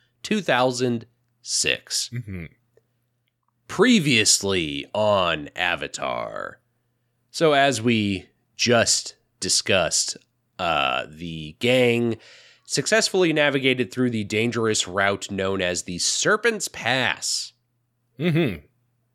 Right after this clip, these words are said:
Speaker 1: And they're just about to arrive at Ba Sing Se's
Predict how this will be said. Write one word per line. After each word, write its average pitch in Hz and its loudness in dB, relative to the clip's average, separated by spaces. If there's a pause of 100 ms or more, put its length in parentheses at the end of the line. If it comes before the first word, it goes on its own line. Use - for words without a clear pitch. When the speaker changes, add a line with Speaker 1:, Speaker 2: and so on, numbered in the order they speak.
(200)
Speaker 1:
And 113 4
they're 104 2
just 202 0
about 139 2
to 127 2
arrive 107 4
at 95 -2
Ba 101 2
Sing 98 -2
Se's 87 -2